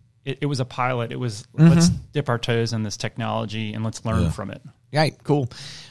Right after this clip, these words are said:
Speaker 2: I think the second one that came about, uh, Butler Farms, I think.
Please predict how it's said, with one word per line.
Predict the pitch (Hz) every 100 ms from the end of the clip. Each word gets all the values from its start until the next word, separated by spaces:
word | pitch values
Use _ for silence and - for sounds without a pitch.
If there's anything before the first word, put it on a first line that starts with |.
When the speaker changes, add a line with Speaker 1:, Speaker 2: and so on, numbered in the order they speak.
| -
Speaker 2:
I | 131
think | 151
the | 143
second | 127 156 165 151
one | 151
that | 139
came | 156 147
about, | 127 135 143 143 -
uh, | 113 110
Butler | 107 131 139
Farms, | 143 147 190 247 - -
I |
think. | 160 156 -